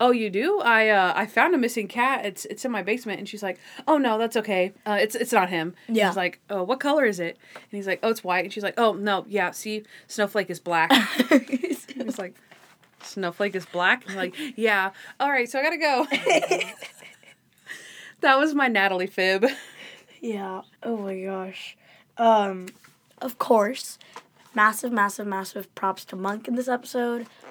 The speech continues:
Speaker 2: He is, his character development is amazing, and Monk tackles and beats up the fake delivery guy.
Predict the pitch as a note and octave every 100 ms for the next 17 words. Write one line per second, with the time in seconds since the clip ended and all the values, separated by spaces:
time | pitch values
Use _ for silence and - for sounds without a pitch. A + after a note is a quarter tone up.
0 | - G#3 A3 G#3+ G3+ G3+ G3+ F#3+ F#3+ _
1 | _ - G3 - B3+ B3+ A#3+ A#3 A#3 A3
2 | G3 F#3+ - G3 G#3 B3 C#4 C4 C#4+ C#4
3 | C#4+ G3+ G3 G3 F#3+ - _ - _ _
4 | _ - A#3+ D4 B3 - - _ _ -
5 | B3+ D4 - A3+ G3+ G3+ _ _ _ B3+
6 | D4 C#4 B3+ B3+ - G#3 G3+ - _ _
7 | _ - G#3+ G#3+ - - G3 F#3 F#3 E3+
8 | E3 D#3 C#3+ C3 D#3